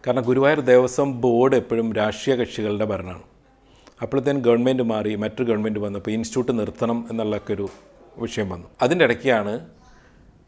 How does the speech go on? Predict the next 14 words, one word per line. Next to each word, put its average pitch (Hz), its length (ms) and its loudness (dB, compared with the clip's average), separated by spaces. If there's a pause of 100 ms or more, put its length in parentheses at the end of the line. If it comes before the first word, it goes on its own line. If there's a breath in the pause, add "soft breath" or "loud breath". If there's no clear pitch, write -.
(140)
ഏം, 98 500 -6 (760)
തിരുവനന്തപുരത്ത് 127 560 2
നിന്ന് 104 220 -6 (800)
പത്മനാഭസ്വാമി 120 680 -2
ക്ഷേത്രത്തിൽ 110 600 -4
ചിത്രം 120 340 -4
വരയ്ക്കാൻ 104 320 -2
വേണ്ടിയിട്ട് 98 380 -8 (100)
അന്നത്തെ 113 520 -2 (180)
രാജാവായ 104 520 0
ഉത്രാടം 117 480 -2
തിരുനാൾ 107 240 -4
മാർത്താണ്ഡവർമ്മ 104 720 -4
മാഷിന് 107 400 -8